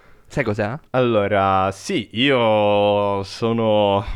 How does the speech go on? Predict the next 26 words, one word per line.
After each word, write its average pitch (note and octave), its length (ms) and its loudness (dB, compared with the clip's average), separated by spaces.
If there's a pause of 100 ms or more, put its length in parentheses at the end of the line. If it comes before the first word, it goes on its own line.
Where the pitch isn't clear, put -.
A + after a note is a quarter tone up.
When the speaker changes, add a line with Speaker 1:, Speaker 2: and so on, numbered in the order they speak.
Speaker 2:
possiamo G2+ 420 -6
dire, F#2+ 600 -4 (160)
uno F2 260 -14
sportivo, F#2 880 -16
un, F2+ 320 -12 (460)
un F2+ 240 -16
luminare G#2+ 760 -2
Speaker 1:
Eh. G2+ 80 2
Speaker 2:
di G2+ 100 0
questa G2+ 600 -2
disciplina, G2+ 840 -8 (160)
che G2 100 -10
non F2 180 -12 (200)
è, F2 240 -16 (340)
include E2+ 480 -14
altre E2+ 380 -10
Speaker 1:
Tutta, G2+ 200 -6
tutto B2 360 -6
lo A2+ 80 0
sport. - 500 -6
Speaker 2:
<laughs> - 160 -14
Tutto A#2+ 320 -6
lo F2+ 120 -4
sport, - 520 -8
eh, A#2 220 -2
e, F#2+ 440 -2